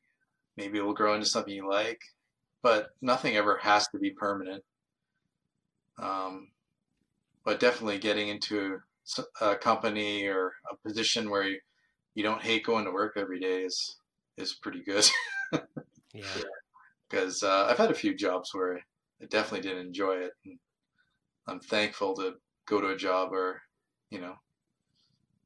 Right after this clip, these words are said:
Speaker 1: even if I'm tired, I, I get there and I'm like, "Oh, yeah,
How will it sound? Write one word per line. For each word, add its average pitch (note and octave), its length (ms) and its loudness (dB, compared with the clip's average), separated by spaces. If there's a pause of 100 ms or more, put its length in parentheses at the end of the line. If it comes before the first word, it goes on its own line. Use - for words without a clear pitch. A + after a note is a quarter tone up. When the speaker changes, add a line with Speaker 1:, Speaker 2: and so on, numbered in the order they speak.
(300)
Speaker 1:
even G#2 220 -2
if F#2+ 160 -6
I'm F2+ 120 -8
tired, F#2 460 -2
I, F2 160 -8 (340)
I G2+ 40 0
get G2+ 260 0
there F#2+ 120 0
and F2+ 80 -2
I'm F#2 60 -8
like, F#2+ 180 -6
"Oh, E3 120 0
yeah, G2+ 240 2